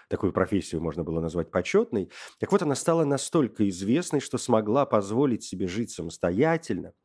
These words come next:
Она переписывалась с другими поэтами и даже использовала тип бумаги, который она вроде как, ну, как говорят, сама изобрела для того, чтобы писать на этой бумаге свои стихи. А,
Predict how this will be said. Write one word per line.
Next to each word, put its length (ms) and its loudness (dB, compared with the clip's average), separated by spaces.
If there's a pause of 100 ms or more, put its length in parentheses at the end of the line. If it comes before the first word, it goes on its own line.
(200)
Она 160 -2
переписывалась 800 0
с 20 -10
другими 400 0
поэтами 720 2 (120)
и 140 -2
даже 400 2
использовала 960 2 (300)
тип 320 0 (100)
бумаги, 720 2 (100)
который 380 0
она 280 0
вроде 360 0
как, 300 2
ну, 100 4
как 200 -2
говорят, 360 0
сама 460 4
изобрела 720 0
для 160 -8
того, 200 -4
чтобы 220 -6
писать 580 -6
на 280 -2
этой 240 -8
бумаге 720 -4
свои 300 -4
стихи. 520 -6 (400)
А, 380 -10